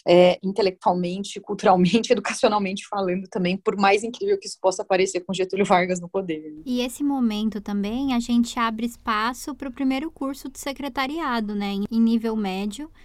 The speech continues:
Speaker 2: que era mais uma opção bem remunerada pras moças que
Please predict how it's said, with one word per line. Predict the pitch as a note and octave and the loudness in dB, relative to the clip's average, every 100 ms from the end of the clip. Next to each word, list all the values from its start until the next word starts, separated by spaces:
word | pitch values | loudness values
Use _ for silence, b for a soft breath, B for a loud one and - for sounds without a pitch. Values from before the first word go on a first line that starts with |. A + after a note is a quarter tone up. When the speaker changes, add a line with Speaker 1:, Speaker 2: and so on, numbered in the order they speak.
| b - | b -6
Speaker 2:
que | |
era | A#3+ A#3+ | -2 0
mais | A#3 B3+ C#4+ | 2 0 0
uma | D4+ G3 | -2 -2
opção | - - - A#3 B3 C#4 C4 | -6 -8 -4 0 0 0 0
bem | A#3 C4+ | 0 0
remunerada | D#4+ D4+ D4 C4+ A#3+ B3 | 0 0 0 0 -2 -4
pras | A#3+ C4+ C4+ | -4 -4 2
moças | C4 A#3+ C4 - D4+ - | 2 2 -2 -6 -12 -12
que | - C#4 C#4 | -12 -10 -8